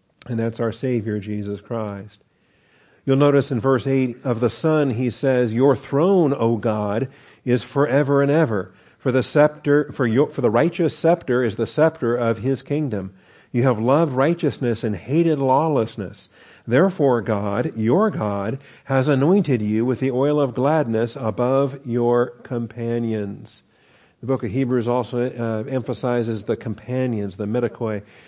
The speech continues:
the partakers of Jesus Christ, what we know today in the New Testament as being the bride of Christ, that we are fellow partakers of him in, uh,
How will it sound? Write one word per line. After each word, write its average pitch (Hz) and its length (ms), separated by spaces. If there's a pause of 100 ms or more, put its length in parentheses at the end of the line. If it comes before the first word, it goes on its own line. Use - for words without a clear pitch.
(140)
the - 80
partakers 123 760
of 107 140
Jesus 110 340
Christ, 101 500
what 113 140
we 120 100
know 117 200
today 120 340
in 110 100
the 107 60
New 135 180
Testament 107 540
as 101 100
being 110 320 (360)
the 117 100
bride 117 480
of 113 160
Christ, 98 500
that 107 140
we 107 100
are 107 120
fellow 113 460 (260)
partakers 113 800
of 101 160
him 107 320 (320)
in, 113 340
uh, 104 240